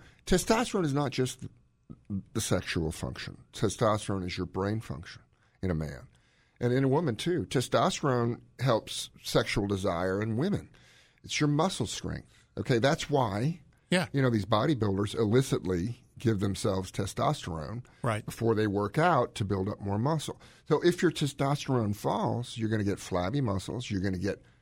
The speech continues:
Speaker 1: fat accumulation, you're gonna have a foggy mind, and probably sexual dysfunction.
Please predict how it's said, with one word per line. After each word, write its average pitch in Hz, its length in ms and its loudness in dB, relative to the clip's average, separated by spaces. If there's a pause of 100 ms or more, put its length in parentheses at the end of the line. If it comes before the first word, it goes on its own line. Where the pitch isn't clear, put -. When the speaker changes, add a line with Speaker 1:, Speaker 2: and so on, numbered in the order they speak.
(260)
Speaker 1:
fat 127 460 2
accumulation, 90 960 -2 (380)
you're 113 120 0
gonna 110 200 0
have 98 200 -2
a 85 80 -2
foggy 117 500 2
mind, 92 600 0
and 120 480 0 (500)
probably 90 640 0
sexual 85 480 -4
dysfunction. 156 560 -6